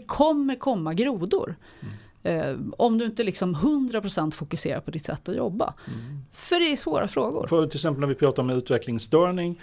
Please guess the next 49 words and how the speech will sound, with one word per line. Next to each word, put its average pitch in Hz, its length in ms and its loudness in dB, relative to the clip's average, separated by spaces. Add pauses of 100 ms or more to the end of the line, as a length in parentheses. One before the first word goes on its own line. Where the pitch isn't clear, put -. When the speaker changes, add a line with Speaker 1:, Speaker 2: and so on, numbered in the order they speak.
(160)
Speaker 2:
så - 140 0
diskuterar 127 460 2
man 135 120 0
ju 117 40 2
också 110 200 -2
väldigt 110 180 0
mycket, 104 420 0
man, 113 320 -4
man 107 200 -2
gillar 113 340 0
inte 101 160 -4
riktigt 104 600 -4
ordet 98 280 -6
störning. 117 720 0
Det 113 80 -2
var 113 80 4
ju 110 60 2
det 123 180 4
vi 110 140 0
också 101 180 -4
ville 98 140 -2
ta 98 140 -8
fasta - 360 -2
på - 160 -6
med - 20 -4
Speaker 1:
Mm. 101 100 -4
Speaker 2:
stöd 98 400 2
och - 140 -6
stolt. 123 320 0
Speaker 1:
Mm. 185 140 0
Speaker 2:
Att 175 60 -4
vrida 113 420 0
om 135 280 0
ordet, 107 300 -6
återerövra 120 1080 2
ordet 101 280 0
och 110 100 -2
ladda 113 300 0
det 101 80 -4
med 98 100 -6
någonting 98 280 -6
annat. 135 480 -6 (440)
Men 147 160 2
istället 156 420 4
för 147 100 2
att 135 100 -2
prata 120 400 4
om 110 360 0 (120)
utvecklingsstörda 127 1500 0